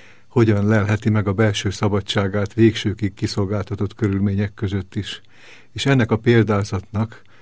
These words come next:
a lényege az a hóesés. A hóesés kegyelmi pillanata. Az, amikor bezárva tanterembe, sorsba a tizenegy éves, tizenkét éves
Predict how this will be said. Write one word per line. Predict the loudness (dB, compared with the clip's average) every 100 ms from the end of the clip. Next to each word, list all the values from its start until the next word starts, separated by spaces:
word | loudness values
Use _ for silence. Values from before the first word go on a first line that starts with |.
| -8
a | 2
lényege | 6 6 6 2 -2 -2 -6 -8
az | -4
a | -2
hóesés. | 0 0 -2 -4 -8 -8 -10 -16 -20 -20 -20 -20 -20 -20 -20 -20 -20 -6
A | 0
hóesés | 2 0 0 -2
kegyelmi | 0 0 0 0 -2
pillanata. | -4 -4 -4 -8 -10 -12 -14 -14 -20 -20 -20 -20 -18 -4
Az, | -2 0 -4 -10 -20 -20 -16
amikor | -2 2 2 4 2 2 -2 -14
bezárva | -4 0 2 2 2 2 2 0 -2 -6
tanterembe, | -2 0 0 0 0 0 0 -2 -4 -8 -14
sorsba | -4 2 2 2 -4 -4 -4 -6 -18 -20 -20 -18
a | -12
tizenegy | -2 0 2 2 2 -2 -4
éves, | 0 0 0 -2
tizenkét | -4 -2 0 -2 0 0 2
éves | 0 0 -4 -8